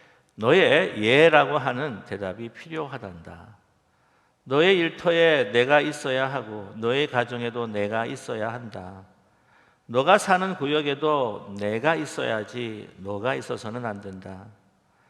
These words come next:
쳐다보는 눈도 나의 눈이어야지 너의 눈이어서는 안 된다.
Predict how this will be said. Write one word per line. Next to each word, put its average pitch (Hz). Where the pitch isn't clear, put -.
쳐다보는 147
눈도 131
나의 123
눈이어야지 131
너의 107
눈이어서는 107
안 98
된다. 90